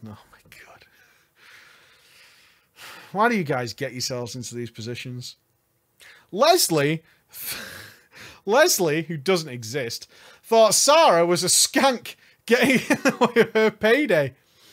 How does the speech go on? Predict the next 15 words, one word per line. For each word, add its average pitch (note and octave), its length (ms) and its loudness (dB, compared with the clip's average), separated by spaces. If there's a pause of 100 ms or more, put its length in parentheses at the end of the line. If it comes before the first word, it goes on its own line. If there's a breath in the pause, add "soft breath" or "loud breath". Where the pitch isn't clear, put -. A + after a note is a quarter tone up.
(720 soft breath)
Brendan A#3 540 2
thought F#3 340 2
he B3+ 180 0
was G#3 160 -4
about F3 280 -2
to D#3+ 100 -6
score E3 420 2
an E3 120 -2 (120)
E C4 460 -4 (100)
three-way. A3 1120 -6 (1120)
How C#4 280 2
the D3+ 240 -2
fuck - 540 0
does E3 220 0
an C#3+ 160 -8